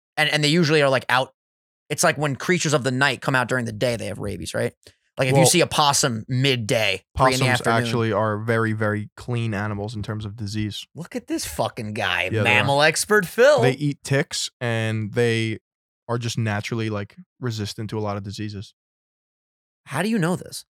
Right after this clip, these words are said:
Speaker 2: TikTok.
Speaker 1: See that? I'm telling you, TikTok's
Speaker 2: Here, you wanna watch
Speaker 1: busted.
Speaker 2: it? I'll show you.
Speaker 1: Yeah, pull it up. I wanna learn about fucking bats and shit.
Speaker 2: No, we'll, we'll start with the possums, right?
Speaker 1: All right. I love how you go to YouTube to find a fucking possum TikTok.
Speaker 2: L-, look at this shit.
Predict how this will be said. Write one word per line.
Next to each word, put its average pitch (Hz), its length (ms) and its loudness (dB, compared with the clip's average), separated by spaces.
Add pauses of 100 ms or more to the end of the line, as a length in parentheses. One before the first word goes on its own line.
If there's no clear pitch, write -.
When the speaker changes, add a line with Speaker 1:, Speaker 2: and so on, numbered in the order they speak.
(120)
Speaker 2:
TikTok. 104 400 -6 (840)
Speaker 1:
See 170 180 -2
that? 247 260 4 (160)
I'm 190 120 0
telling 285 260 4
you, - 60 -8
TikTok's 208 380 2
Speaker 2:
Here, 196 80 8
you 147 100 4
wanna 170 120 8
watch 170 120 8
Speaker 1:
busted. 175 180 4
Speaker 2:
it? 147 60 -2
I'll 131 80 2
show 127 180 2
you. 101 100 0
Speaker 1:
Yeah, 101 360 0
pull 170 220 2
it 453 140 4
up. - 180 -2 (840)
I 127 60 0
wanna 208 180 2
learn 143 200 2
about 117 220 0
fucking 113 520 -2 (100)
bats 101 340 -4
and 135 120 -2
shit. 151 300 0
Speaker 2:
No, 120 120 -6
we'll, 107 220 -4
we'll 143 80 -10
start 151 160 0
with 139 80 -2
the - 60 -10
possums, 98 460 -2
right? 110 160 -6 (680)
Speaker 1:
All - 60 -16
right. 117 160 -8 (420)
I - 60 -4
love 131 80 2
how 165 60 4
you 160 120 4
go 135 180 2
to 131 80 0
YouTube 117 360 -2
to 117 80 -8
find 117 260 -4
a 110 60 -4
fucking 110 380 -6
possum 110 460 -4
TikTok. 104 500 -8
Speaker 2:
L-, - 80 -10
look 151 120 -4
at 110 60 -4
this 98 100 -8
shit. - 240 -12